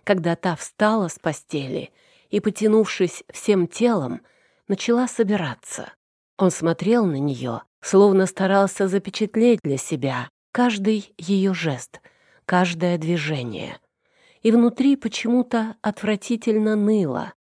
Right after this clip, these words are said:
словно предчувствие чего-то ужасного. Алекс отогнал от себя эти мысли и вдруг подумал, что Мэри всегда уходит, не прощаясь. Просто исчезает, как он сам.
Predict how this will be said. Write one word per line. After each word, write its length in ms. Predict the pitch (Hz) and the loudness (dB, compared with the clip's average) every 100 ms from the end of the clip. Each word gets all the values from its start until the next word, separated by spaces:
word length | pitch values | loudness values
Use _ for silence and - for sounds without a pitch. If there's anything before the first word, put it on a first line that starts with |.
| - | -14
словно 460 | - 202 208 180 175 | 0 4 4 4 0
предчувствие 960 | 180 - - 240 - - 156 - - _ _ | -4 -6 -2 -2 -2 -6 -4 -4 -10 _ _
чего-то 460 | - 233 247 254 240 | -2 2 4 4 2
ужасного. 760 | 240 185 143 - - - - - _ _ _ - | 2 2 -2 -4 -8 -8 -12 -16 _ _ _ -2
Алекс 400 | 180 185 196 - - | 0 2 0 -6 -8
отогнал 580 | 196 214 190 208 220 147 | -4 -2 2 2 2 0
от 140 | 135 | -4
себя 340 | - 170 147 147 | -4 -2 0 -2
эти 200 | 147 165 | -2 0
мысли 580 | 170 226 - 220 214 - _ _ _ - | 2 0 0 -2 -2 -6 _ _ _ -4
и 140 | 196 | 0
вдруг 300 | 185 262 - | 0 -2 -2
подумал, 640 | 262 214 185 180 170 175 - - | -2 0 0 2 0 -2 -6 -16
что 260 | - - 196 | -4 2 6
Мэри 260 | 190 190 | 6 4
всегда 480 | 190 - 185 190 254 | -2 -4 -2 0 0
уходит, 680 | 220 - 165 151 147 - - - | -2 -2 -2 -2 -6 -10 -10 -2
не 100 | 190 | -2
прощаясь. 840 | 196 196 - 147 120 - - - _ _ _ _ _ | 0 -6 -6 -8 -8 -12 -16 -20 _ _ _ _ _
Просто 420 | 269 277 - 254 | 0 2 0 -4
исчезает, 760 | 240 - 254 190 139 123 - - _ _ _ - | -4 -2 -2 0 -4 -6 -12 -20 _ _ _ -4
как 220 | 220 240 | -2 2
он 140 | 240 | 0
сам. 480 | - 170 - - | 0 -6 -6 -8